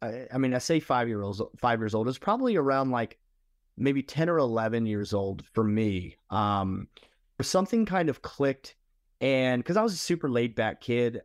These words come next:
um, kind of nerdy to, to describe it as best as I can. You know, I was very curious about learning and, and all these things, which again are great.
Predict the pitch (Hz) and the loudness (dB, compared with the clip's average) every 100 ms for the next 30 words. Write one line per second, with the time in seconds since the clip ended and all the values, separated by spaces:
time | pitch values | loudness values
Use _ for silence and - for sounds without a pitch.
0 | - 95 107 101 101 92 80 - _ _ | -6 -2 0 0 -2 -4 -8 -12 _ _
1 | _ - 156 170 165 151 _ _ _ 120 | _ -2 0 2 0 -4 _ _ _ 0
2 | 139 143 139 139 151 - _ _ - 131 | 2 2 2 2 0 -4 _ _ 0 2
3 | 123 120 - _ - _ - 117 117 - | 2 -2 -8 _ -20 _ -4 0 -2 0
4 | 117 113 110 117 - _ _ _ _ _ | 2 2 2 0 -2 _ _ _ _ _
5 | 131 123 104 131 127 123 110 98 - 120 | -4 -2 0 0 2 0 0 -2 -2 0
6 | 117 117 117 - - _ - 120 104 104 | 0 0 -2 -6 -16 _ 0 0 2 2
7 | 107 101 104 120 120 123 123 120 117 _ | 0 -2 0 2 2 2 0 -2 -4 _
8 | _ _ _ _ - 151 147 143 135 123 | _ _ _ _ 0 2 4 2 0 0
9 | 117 101 135 175 170 156 139 127 135 131 | 0 2 2 2 2 0 0 0 2 0
10 | 127 139 131 143 143 147 117 101 123 143 | 0 -2 -2 -4 0 -2 -2 -4 -2 2
11 | 185 147 | 2 2